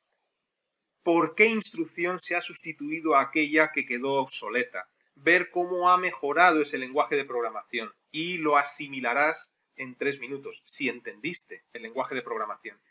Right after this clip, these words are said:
Si no entiendes un carajo y te dedicas a memorizar, como muchos de vosotros, que los comentarios que me llegan, eh,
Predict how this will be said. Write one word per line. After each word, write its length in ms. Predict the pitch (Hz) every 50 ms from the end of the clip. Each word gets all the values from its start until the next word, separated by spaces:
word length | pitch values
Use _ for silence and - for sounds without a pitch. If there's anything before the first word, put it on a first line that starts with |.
| _ _
Si 160 | - - - 151
no 80 | 202
entiendes 400 | 226 220 254 247 247 233 226 -
un 100 | 214 185
carajo 500 | - - 233 220 208 - - - - - _ _ _ _ _ -
y 80 | 147
te 100 | 135 135
dedicas 380 | 123 120 131 170 165 - 175 -
a 60 | 175
memorizar, 640 | 165 160 143 135 127 120 - - 156 123 110 - - _ _
como 220 | - - 117 117 113
muchos 400 | 131 160 117 - - 156 131 120
de 80 | 123
vosotros, 680 | 117 113 107 - 175 185 - - 104 104 - - - _ _ _ _ _
que 140 | - 110 107
los 160 | 110 110 110
comentarios 420 | - 117 110 110 110 127 139 151 143
que 120 | - 139
me 80 | 131 131
llegan, 300 | 147 156 139 117 107 - _ _ _ _ _ _ _ _ _ _ -
eh, 360 | 101 101 104 104 101 107